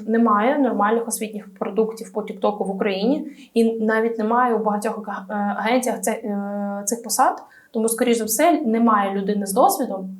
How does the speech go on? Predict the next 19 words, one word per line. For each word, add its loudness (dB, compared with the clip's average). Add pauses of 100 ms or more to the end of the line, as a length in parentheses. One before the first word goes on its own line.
(160)
а 2
людина 2
з -2
досвідом — 2
це 0
мій 2
колега, 2
такий -6
самий -2
по -6
рівню, 0
скоріш -4
за -10
все, -10
як -8
я. -6 (440)
Ну, 2
тобто 0
він 0